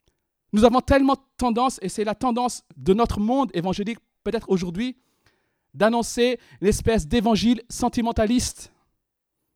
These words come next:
Dieu t'aime, il t'aime, il veut ton bien.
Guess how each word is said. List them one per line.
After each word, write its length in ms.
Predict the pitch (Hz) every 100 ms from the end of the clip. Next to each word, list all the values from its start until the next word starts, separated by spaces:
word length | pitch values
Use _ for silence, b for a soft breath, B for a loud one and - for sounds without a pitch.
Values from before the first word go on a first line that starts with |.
| _ _ _ _ _ _ _ _ -
Dieu 220 | 135 214
t'aime, 480 | 214 202 208 175 113 - _
il 120 | 151
t'aime, 500 | 147 - 185 165 110 110 _
il 80 | 127
veut 100 | 147
ton 160 | - 160
bien. 440 | 135 185 180 135